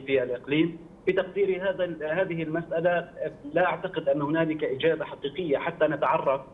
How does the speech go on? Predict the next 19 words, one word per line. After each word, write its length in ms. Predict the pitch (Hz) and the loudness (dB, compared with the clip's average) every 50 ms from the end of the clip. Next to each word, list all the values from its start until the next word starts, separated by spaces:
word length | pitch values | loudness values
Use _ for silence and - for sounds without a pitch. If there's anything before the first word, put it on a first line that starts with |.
| - - - - - - | -20 -20 -20 -10 -2 0
على 460 | 117 135 160 165 160 156 160 156 156 - 143 | 0 2 2 2 2 2 2 0 -2 -4 -8
ما 260 | 160 180 190 185 180 | -6 -6 -6 -4 -4
هي 320 | 190 180 165 151 139 131 - - | -4 -2 0 0 0 0 -2 -6
صفقة 260 | 160 - - 147 135 - | -8 -4 -4 -4 -4 -4
القرن 360 | 127 - - 151 160 165 165 | -6 0 0 0 2 2 -2
وما 260 | 156 143 143 139 127 | -4 -4 -4 -4 -2
هي 120 | 139 139 123 | -2 -2 -2
تفاصيلها 720 | - 127 - 127 123 - - 170 165 156 151 156 165 160 - - - - - - - | -2 -4 -6 -6 -6 -6 -4 -4 -2 0 2 2 2 0 -4 -12 -18 -20 -16 -8 -2
وما 260 | 127 160 196 196 202 | 2 2 2 2 0
هو 260 | 185 170 185 185 180 170 | -4 -4 -2 0 0 0
الدور 460 | 160 151 - 185 208 202 185 156 - - - 123 | -2 0 2 2 2 2 0 -4 -8 -10 -12 -12
الأردني 600 | 123 120 151 156 151 147 147 147 160 170 190 175 | -6 -2 -2 -2 0 -2 -2 -2 0 -2 -2 -2
في 200 | - 143 139 143 | -2 -2 2 2
هذه 380 | 156 156 147 143 143 139 123 | 2 2 2 -2 -4 -4 -4
الصفقة. 560 | 127 - - 120 110 - - - 104 104 - - | -4 -2 -2 -2 -2 -2 -6 -8 -6 -6 -2 0
في 60 | 151 | 0
المداخلة 540 | 151 151 147 156 156 185 196 - - 175 165 | 0 2 0 2 2 2 2 2 0 0 0
الأولى 260 | 160 160 165 165 156 | 0 0 0 -2 0
التي 200 | 151 143 143 139 | 0 0 -2 -4